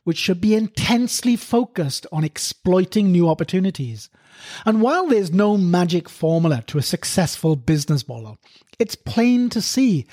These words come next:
that two of the common characteristics in many of the most successful companies of our time are now personalization and platform. Even after a successful transformation in a way that Best Buy and Daimler is doing,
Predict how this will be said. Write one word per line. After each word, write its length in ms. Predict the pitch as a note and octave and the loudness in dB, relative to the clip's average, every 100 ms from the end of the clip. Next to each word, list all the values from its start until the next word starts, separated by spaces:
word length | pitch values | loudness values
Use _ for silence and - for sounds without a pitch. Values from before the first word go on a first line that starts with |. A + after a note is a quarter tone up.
| - - - | -20 -10 -4
that 220 | - - | -4 -4
two 260 | - D4 | 0 0
of 40 | D4+ | 0
the 80 | C#4 | -4
common 400 | - B3 C4 C4 | -2 0 0 -2
characteristics 1000 | A3+ B3 B3 - C4 B3+ - E3+ D3 - | 0 0 0 0 0 0 0 -2 -2 -2
in 260 | G3+ F#3+ | 0 0
many 280 | G3+ B3+ D4+ | 0 0 2
of 40 | C#4+ | 2
the 60 | |
most 220 | B3 G#3 | 2 0
successful 500 | G3 - G3+ - G3 | -2 -2 -2 0 -2
companies 420 | F#3 F#3+ F#3 F3 E3+ | -2 -2 0 0 2
of 80 | |
our 140 | D#3 D#3 | 0 -2
time 420 | - C#3+ C3 C#3+ - - _ - | -6 -8 -6 -6 -10 -20 _ -6
are 80 | D3+ | -4
now 180 | C3+ - - | -4 -6 0
personalization 1000 | A#3 - A#3 G3 E3 D#3 C#3+ - D3+ D3 _ _ _ - | 0 2 2 2 2 0 -2 -2 -4 -4 _ _ _ -14
and 160 | C3+ | -12
platform. 600 | - D3+ - _ C3 A#2 _ _ _ _ _ _ _ _ - - - | -10 -12 -14 _ -16 -16 _ _ _ _ _ _ _ _ -20 -10 0
Even 220 | E4 F4+ | 0 2
after 280 | C4+ - G3+ | 0 2 0
a 80 | F3+ | 2
successful 600 | G3+ - G3 E3+ F#3+ E3+ | -2 -2 0 0 0 -2
transformation 840 | - E3 D3 E3 D3 C#3 C3+ A#2 F3 | 0 -2 0 -2 -2 -2 -6 -6 0
in 100 | F3+ | 2
a 60 | |
way 180 | F3+ F#3+ | 4 2
that 260 | F3 D3 _ _ - | 2 -2 _ _ 0
Best 320 | F#3+ - - | 0 -2 -6
Buy 260 | D3 A#2+ C#3 | -8 -8 -6
and 220 | D3 C#3 | -4 0
Daimler 420 | F#3 G#3 G3 D3 | 0 2 2 0
is 140 | C3 | -2
doing, 320 | A2 B2+ A2 | -6 -12 -12